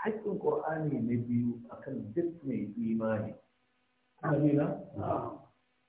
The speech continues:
Speaker 1: Tilawatuhu wa qira'atuhu.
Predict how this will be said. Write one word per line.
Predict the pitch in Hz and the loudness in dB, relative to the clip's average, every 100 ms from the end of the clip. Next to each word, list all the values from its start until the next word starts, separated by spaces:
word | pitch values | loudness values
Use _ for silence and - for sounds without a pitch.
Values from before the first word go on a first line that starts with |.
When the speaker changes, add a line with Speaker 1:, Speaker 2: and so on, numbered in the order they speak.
| _ _ _ _ _ | _ _ _ _ _
Speaker 1:
Tilawatuhu | 127 120 120 127 120 117 113 113 95 90 80 - - | 0 4 4 4 4 4 4 0 -6 -8 -10 -12 -8
wa | 113 110 | -4 -4
qira'atuhu. | - 101 92 92 - - - - - _ 269 | -6 -8 -8 -10 -12 -14 -14 -14 -16 _ -14